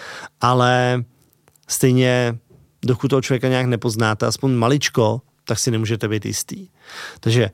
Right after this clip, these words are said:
co bych určitě udělal, že bych se díval po referencích a vlastně potom, jestli ten člověk tvoří nějaký typ obsahu pro ty klienty, jestli ho dělá za peníze nebo zdarma a jestli je to content pro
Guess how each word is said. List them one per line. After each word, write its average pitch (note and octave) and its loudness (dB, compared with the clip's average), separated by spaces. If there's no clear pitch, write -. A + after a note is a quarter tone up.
co - 0
bych D3+ 4
určitě D#3 2
udělal, B2 4
že A2+ -4
bych A#2 -2
se - -4
díval C3+ 2
po C#3+ 2
referencích A#2 -4
a B2+ 4
vlastně C#3+ 0
potom, C#3+ -2
jestli C3+ -2
ten C#3 0
člověk C#3+ 0
tvoří C#3+ 0
nějaký C3+ 2
typ B2+ -2
obsahu B2 2
pro A#2+ 2
ty B2+ 0
klienty, A2+ 0
jestli A2+ 0
ho A#2 2
dělá G2+ 2
za A2 -2
peníze B2 2
nebo G#2 -2
zdarma A2+ 2
a A#2 2
jestli A#2 -2
je A#2 2
to B2+ -2
content A#2 0
pro B2+ 2